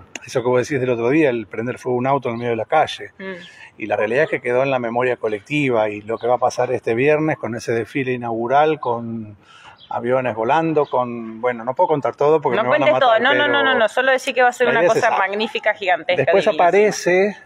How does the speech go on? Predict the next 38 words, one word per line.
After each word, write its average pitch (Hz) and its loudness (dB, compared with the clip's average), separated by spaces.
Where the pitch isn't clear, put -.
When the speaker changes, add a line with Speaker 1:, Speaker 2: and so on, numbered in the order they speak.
Speaker 1:
otra 147 0
propuesta 170 0
de 143 0
traer 135 2
a 147 2
la 131 2
Phoenix 156 -4
Jazz 127 -2
Band. 190 2
Eh, 123 2
la - -2
Phoenix 190 0
Jazz 170 2
Band 202 2
estaban 180 2
ayer 180 2
aterrizando, 165 0
volvieron 147 0
de 143 -4
una 139 -2
gira 151 -2
por 139 -8
Estados 139 -2
Unidos, 151 -2
anteayer 127 -2
estuvieron 135 -4
en 131 -4
Nueva 123 0
York, 180 0
vienen 147 0
de 139 0
ganar 131 0
un 127 -4
premio 127 -2
Conex, 175 0
vienen 135 -6
de 127 -6
ganar, 123 2